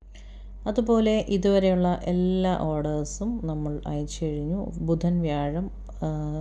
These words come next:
മുന്നേ വന്നിട്ടുള്ള എല്ലാ ഓർഡേഴ്സും നമുക്ക്, നമ്മൾ അയച്ചു കഴിഞ്ഞിട്ടുണ്ട്. ഇനി ബുധൻ, വ്യാഴം, ആ,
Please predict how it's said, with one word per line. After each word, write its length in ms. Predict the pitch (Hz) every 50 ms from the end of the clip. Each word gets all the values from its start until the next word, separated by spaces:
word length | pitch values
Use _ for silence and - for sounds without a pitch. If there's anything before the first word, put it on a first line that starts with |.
| 151 151
മുന്നേ 380 | 156 160 160 156 156 160 165 165
വന്നിട്ടുള്ള 560 | 156 147 143 143 147 147 - 156 151 156 165
എല്ലാ 500 | 165 160 160 156 156 156 160 165 175 185
ഓർഡേഴ്സും 680 | 190 175 156 147 143 139 143 143 143 - - 170 190 - - - - - - - - - - - - -
നമുക്ക്, 520 | 165 151 147 147 139 - - 147 147 135 -
നമ്മൾ 260 | - 156 151 151 151 147
അയച്ചു 320 | 147 143 143 143 - 175
കഴിഞ്ഞിട്ടുണ്ട്. 560 | 165 147 143 139 139 135 - 156 147 143 175
ഇനി 420 | - - - - 160 156 156 147 147
ബുധൻ, 380 | 151 151 151 151 165 170 170
വ്യാഴം, 440 | 160 156 151 147 151 151 160 185 - - - - - - -
ആ, 60 | -